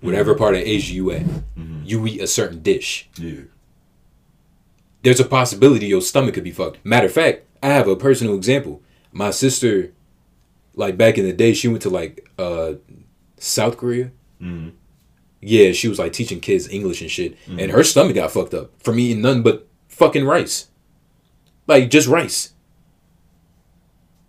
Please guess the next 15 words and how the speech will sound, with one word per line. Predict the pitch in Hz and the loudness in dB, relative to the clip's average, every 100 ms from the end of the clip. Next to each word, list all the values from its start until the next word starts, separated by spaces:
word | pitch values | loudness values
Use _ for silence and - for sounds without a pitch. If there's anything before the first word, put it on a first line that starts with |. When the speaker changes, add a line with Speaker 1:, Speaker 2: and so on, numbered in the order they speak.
| _ _ _ _ - | _ _ _ _ -12
Speaker 1:
Fucked | - 151 - | -4 -2 0
up | 147 | 0
over | 117 87 | 0 0
there. | 80 69 _ _ _ _ _ _ _ - - _ - | -4 -12 _ _ _ _ _ _ _ -20 -20 _ -16
Speaker 2:
Yeah. | 92 127 180 - - | -4 0 0 -4 -6
Speaker 1:
You | 107 120 | -2 6
feel | 147 | 8
me? | 139 | 10
Speaker 2:
But | 147 | 10
it's | 139 | 10
Speaker 1:
So, | 127 | 10
Speaker 2:
like, | 127 104 | 8 6
Speaker 1:
uh, | |
Speaker 2:
what | 107 156 | 2 4
is, | 156 147 120 | 4 2 -2